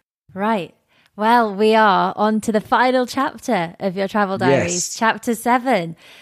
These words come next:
Speaker 1: the destination that is at the top of your travel bucket list. Is there a place that you've not yet been that you're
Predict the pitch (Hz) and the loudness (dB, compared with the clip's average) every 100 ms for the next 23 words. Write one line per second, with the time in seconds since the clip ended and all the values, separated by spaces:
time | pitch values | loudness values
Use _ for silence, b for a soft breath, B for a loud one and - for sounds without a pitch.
0 | B 190 180 220 - 226 208 196 - 190 | B -6 -2 -2 -2 -4 -2 -2 -4 -4
1 | 175 175 165 175 170 180 160 185 - 175 | -4 -4 0 2 2 0 -2 -2 -2 -2
2 | - 196 180 180 160 170 170 - 180 175 | -2 0 2 0 -4 -4 -4 -4 -4 -4
3 | 165 160 - 165 - 170 165 - - 165 | -6 -8 -8 -8 -8 -12 -12 -12 -8 0
4 | 196 185 - 185 - 180 175 185 180 - | 2 2 2 -2 -2 -6 -2 2 2 2
5 | 185 - 180 175 170 165 170 165 | -2 0 0 0 -2 -2 -2 -2